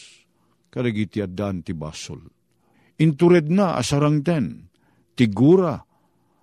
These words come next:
ti tao idi, agsipud ta ti panangipagarup ti tao. Saan na mabalin a pakawanen ti padana a tao? Tareta pa nang pakawan ket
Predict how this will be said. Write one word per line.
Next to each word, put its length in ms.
ti 160
tao 480
idi, 320
agsipud 560
ta 80
ti 160
panangipagarup 720
ti 160
tao. 400
Saan 260
na 80
mabalin 400
a 80
pakawanen 540
ti 160
padana 480
a 80
tao? 340
Tareta 320
pa 80
nang 160
pakawan 480
ket 160